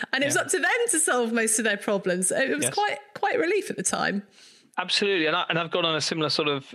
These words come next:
Speaker 2: um, journey myself with getting that understanding. And interestingly, I'm actually just doing, uh, coaching at the moment, going through the course at the moment. So that, that's been really helpful to, to, you know, kind of go, think through some of these things.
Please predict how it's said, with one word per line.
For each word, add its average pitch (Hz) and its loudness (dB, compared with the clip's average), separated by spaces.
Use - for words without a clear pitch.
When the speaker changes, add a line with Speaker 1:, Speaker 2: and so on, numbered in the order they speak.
Speaker 2:
um, 135 -2
journey 139 2
myself 135 0
with 143 -2
getting 151 2
that 139 2
understanding. 139 0
And 131 2
interestingly, 175 0
I'm 143 0
actually 147 0
just 147 -4
doing, 147 -2
uh, 143 2
coaching 139 0
at 135 -4
the 143 -4
moment, 147 -2
going 147 0
through 143 -6
the 139 0
course 135 -2
at - -6
the 135 -6
moment. 131 -2
So - -2
that, 139 -2
that's 147 -2
been 147 0
really 143 2
helpful 127 -2
to, 131 0
to, - -2
you 127 -2
know, 123 -2
kind - -4
of 127 -8
go, - -6
think 139 -6
through 135 -2
some 139 0
of 131 -2
these 131 -4
things. 131 -4